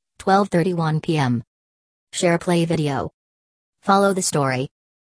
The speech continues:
Harvey Weinstein jurors shown naked photos of movie mogul. Rape accuser after four-hour hotel visit with Harvey Weinstein, "I feel so fabulous." Jessica Mann alleges sick way Harvey Weinstein grieved after his mother's death.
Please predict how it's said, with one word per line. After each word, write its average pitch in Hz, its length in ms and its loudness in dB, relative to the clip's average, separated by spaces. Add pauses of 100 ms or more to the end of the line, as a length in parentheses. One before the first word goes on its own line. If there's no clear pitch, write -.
(320)
Harvey 156 280 2
Weinstein 156 600 0
jurors 139 480 -2
shown 165 380 0
naked 175 260 0
photos 165 400 2
of 139 180 -2
movie 156 300 2
mogul. 156 460 0 (720)
Rape 156 280 0
accuser 139 400 0
after 127 280 0
four-hour 160 420 2
hotel 175 400 -2
visit 156 360 -2
with 156 120 -2
Harvey 175 340 0
Weinstein, 139 680 0 (200)
"I 156 100 -2
feel 156 280 0
so 151 220 0
fabulous." 143 600 -2 (680)
Jessica 170 380 0
Mann 170 280 0
alleges 170 420 0
sick - 260 0
way 165 220 0
Harvey 175 340 2
Weinstein 165 680 0
grieved 147 400 -2
after 151 280 0
his 156 160 2
mother's 185 380 2
death. 147 320 -6